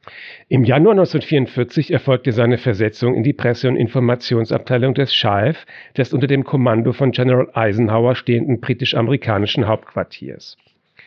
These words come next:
Dort wurde er, nachdem er mehrere Monate in der Zentrale für psychologische Kriegsführung in London tätig war, neunzehnhundertvierundvierzig ins Hauptquartier nach Paris geschickt. Schließlich kam er im April neunzehnhundertfünfundvierzig mit den alliierten Truppen nach Deutschland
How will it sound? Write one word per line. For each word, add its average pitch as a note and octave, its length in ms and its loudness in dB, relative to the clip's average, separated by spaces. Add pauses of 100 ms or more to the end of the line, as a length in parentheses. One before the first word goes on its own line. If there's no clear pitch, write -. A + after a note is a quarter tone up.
(380)
Dort C#3 280 0
wurde A#2 260 2
er, A2+ 340 0
nachdem A#2 300 -2
er A2+ 80 2
mehrere C#3 440 2
Monate A2+ 460 0
in A#2 100 0
der A2+ 160 0
Zentrale A#2 480 -2
für C3+ 140 -6
psychologische B2 720 -2
Kriegsführung C3 600 -2
in A2 100 0
London C3 400 2
tätig G#2 420 -6
war, G#2 300 2 (380)
neunzehnhundertvierundvierzig C3 1120 -2
ins C3 180 -2
Hauptquartier A#2+ 540 -2
nach B2+ 160 0
Paris B2+ 380 0
geschickt. - 560 -10 (500)
Schließlich F#3 440 0
kam B2+ 200 0
er B2 80 2
im - 80 -4
April C#3 240 -2
neunzehnhundertfünfundvierzig C#3+ 960 0
mit C3+ 120 0
den D#3+ 140 0
alliierten B2+ 560 0
Truppen B2+ 300 -2
nach A2 120 -2
Deutschland B2 640 0